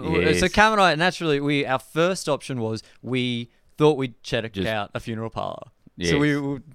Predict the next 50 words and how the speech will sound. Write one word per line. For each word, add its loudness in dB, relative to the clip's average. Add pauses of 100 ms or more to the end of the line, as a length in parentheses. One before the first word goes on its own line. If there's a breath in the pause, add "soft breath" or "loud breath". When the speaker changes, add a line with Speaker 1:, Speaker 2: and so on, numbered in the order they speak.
Speaker 1:
kind 4
of -10
knocked -2
on -6
a -6
couple -10
doors. 0
Speaker 2:
Oh, 4
Speaker 1:
<laughs> -
We 8
just, 8
Speaker 2:
really? 6
Speaker 1:
yeah, 4
'cause 0
Speaker 2:
Oh, 4
Speaker 1:
we 4
were 6
Speaker 2:
wow. 0
Speaker 1:
like, -14
"We -6
need -2
to -2
get 6
a 2
funeral. -2
We -2
need 0
to 0
get -2
a, 2
a 0
massive -2
casket." 0
And -10
we -4
Speaker 2:
Mm. 0
Speaker 1:
went, 0
"Hey, 0
if -18
you 0
guys 4
got 0
anything -4
Speaker 2:
A -2
Speaker 1:
lying 4
Speaker 2:
spare 6
Speaker 1:
out 0
the -2
Speaker 2:
casket, 6
Speaker 1:
back, -